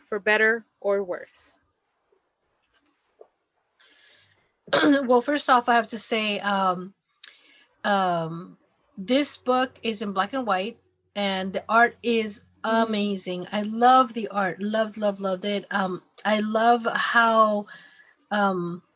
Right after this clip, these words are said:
Speaker 2: how it was sor-, storybooked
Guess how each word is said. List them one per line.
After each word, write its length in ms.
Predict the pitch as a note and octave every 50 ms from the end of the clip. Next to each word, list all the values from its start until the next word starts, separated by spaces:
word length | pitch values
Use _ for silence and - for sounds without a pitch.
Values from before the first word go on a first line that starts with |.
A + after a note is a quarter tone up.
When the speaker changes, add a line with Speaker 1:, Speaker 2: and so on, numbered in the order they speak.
| _ _ _ _ _ _ _ _ _ _ _ _ _ _ _ _ _ _ _ _ _ _ _ _ _ _ _ _ _ _ _ _ _ _ _ _ _ _ _ _ -
Speaker 2:
how 260 | A3+ B3+ C4+ C4+ C4+
it 100 | C4 C4+
was 140 | C4+ B3+ A#3 -
sor-, 260 | - C4+ C4 C4 -
storybooked 840 | A#3+ G3+ - - - A#3+ B3 C#4 D4 - - G4 G4 - - -